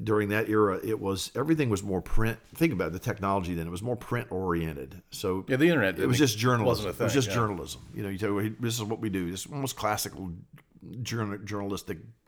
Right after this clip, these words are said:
Speaker 1: journal training or whatever, orientation. So it wasn't, so they, so they were,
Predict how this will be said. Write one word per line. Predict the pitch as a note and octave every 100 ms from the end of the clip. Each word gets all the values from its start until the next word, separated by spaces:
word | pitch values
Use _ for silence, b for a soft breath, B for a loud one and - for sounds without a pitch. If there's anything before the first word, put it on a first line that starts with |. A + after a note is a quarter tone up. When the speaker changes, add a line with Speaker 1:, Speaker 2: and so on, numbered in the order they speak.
| _ -
Speaker 1:
journal | A2 F#2+ F#2+
training | F2 F2+ F#2 F2 E2+
or |
whatever, | F2 F2 D2+ - B B B B B
orientation. | A2 G#2+ G2+ F#2+ F2 - G2
So | - A2+
it | G#2+
wasn't, | B2+ C3 C3+ - B B B B B
so | - A#2
they, | G#2 F#2
so | - B2
they | C3+
were, | D3+ A2